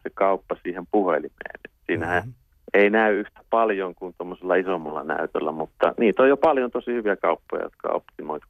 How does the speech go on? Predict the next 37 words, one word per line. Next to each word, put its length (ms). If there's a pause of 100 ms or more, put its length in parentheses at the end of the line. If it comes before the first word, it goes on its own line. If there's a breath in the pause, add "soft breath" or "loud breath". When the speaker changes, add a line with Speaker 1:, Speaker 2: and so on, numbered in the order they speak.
Speaker 1:
kännykkään. 520 (800 loud breath)
Speaker 2:
No 60
tossa 260
huomaa 360
heti 340 (160)
käytännön 480
asian, 380
että 160
kun 340
tiettyjä 400
asioita, 380
nyt 140 (160)
viimeiset 340
eli 100 (100)
etsin 300
kenkiä, 540 (360 soft breath)
niin 120
huomasin, 320
että 120
tuli 200
vaihdettua 480
läppärille, 580
koska 320 (240 soft breath)
siihen 240
kännykän 440
näytölle 360
ei 160
saanut 260 (120)
tarpeeksi 480
hyvää 280 (200 loud breath)
ja 80
isoa 360
kuvaa 440 (200 loud breath)
sit 160
siitä 200
tuotteesta, 500
mitä, 220